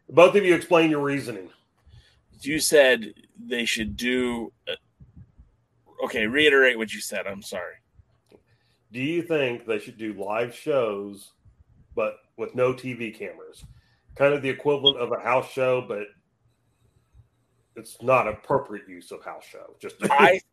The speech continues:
Speaker 2: think, I think everything they do should be filmed.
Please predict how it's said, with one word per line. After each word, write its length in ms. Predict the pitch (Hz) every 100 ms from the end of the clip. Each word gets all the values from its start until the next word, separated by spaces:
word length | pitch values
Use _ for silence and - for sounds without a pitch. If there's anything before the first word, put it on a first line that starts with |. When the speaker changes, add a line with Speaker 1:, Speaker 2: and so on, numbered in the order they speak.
| -
Speaker 2:
think, 520 | 147 131 - - - 104 - - 107 -
I 180 | 131 151
think 280 | 160 151 -
everything 560 | 131 147 160 151 156 143
they 160 | 131 120
do 260 | 123 117
should 240 | 107 110 104
be 460 | 113 113 110 101
filmed. 560 | - - 120 104 -